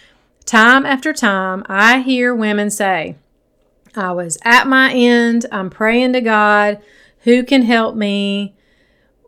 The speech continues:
What do I do?" And they found my podcast, or they found it from listening to another show, and they thought they were really focusing more on their health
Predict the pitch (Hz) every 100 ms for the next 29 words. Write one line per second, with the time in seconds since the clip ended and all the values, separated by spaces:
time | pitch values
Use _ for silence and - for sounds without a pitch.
0 | _ _ 302 214 220 220 208 202 180 175
1 | 180 160 _ _ _ _ _ _ _ 214
2 | 208 196 190 185 - - _ _ _ 185
3 | 196 185 185 185 196 269 320 190 175 165
4 | - - _ _ - 190 190 190 185 185
5 | - 185 185 - 196 233 226 - 208 196
6 | 190 226 233 233 226 240 226 226 214 -
7 | 262 254 208 208 185 185 180 247 262 233
8 | 220 208 202 202 196 208 196 196 202 190
9 | 190 196 202 - 185 185 190 180 165 143
10 | _ _ _ _ 190 190 170 302 220 208
11 | -